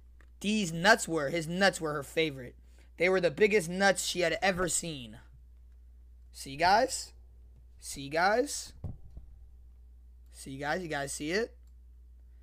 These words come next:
You guys see it? All right, all right, all right. It's getting better, it's getting better. She would play with his nuts all day and sometimes even at night. Sometimes her mom would join, and they would take turns holding Dee's nuts at night.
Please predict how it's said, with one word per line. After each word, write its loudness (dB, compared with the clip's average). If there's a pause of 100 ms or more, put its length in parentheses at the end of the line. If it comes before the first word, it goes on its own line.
(220)
You -10
guys -8
see -6
it? 0 (1200)
All -2
right, -2 (100)
all -6
right, -2 (100)
all -4
right. -2
It's -14
getting -2
better, 8
it's 0
getting 4
better. 8 (260)
She 2
would 2
play 12
with 8
his 4
nuts 6
all 8
day 6
and -4
sometimes 2
even -2
at -2
night. -10 (420)
Sometimes 2
her 0
mom 0
would -4
join, -10
and -10
they -2
would -4
take 0
turns -4
holding 0
Dee's -6
nuts -4
at -8
night. -12